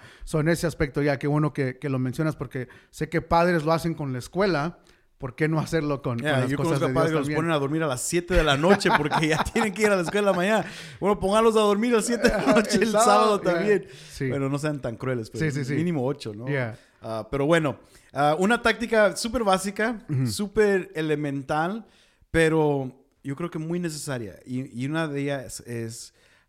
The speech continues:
Speaker 2: cuando estás escuchando un sermón,
Speaker 1: Ujú.
Speaker 2: aprende a tomar notas,
Speaker 1: Oh,
Speaker 2: ¿ok? Eh,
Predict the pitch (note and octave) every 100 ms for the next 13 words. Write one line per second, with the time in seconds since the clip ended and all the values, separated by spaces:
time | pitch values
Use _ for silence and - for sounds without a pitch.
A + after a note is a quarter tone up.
0 | - A#2 A#2 A2+ D#3 G3 F3+ - D#3+ E3
1 | E3 - C#3 A#2 A2+ B2 A2+ G#2 G2 _
2 | _ _ _ _ _ _ _ _ _ B2
3 | - D#3+ E3 F3+ F3+ D3 C3 C3+ C3+ -
4 | A#2 A#2+ A#2 B2+ - - - _ _ _
5 | - G#2 C#3+ D#3+ - - A#2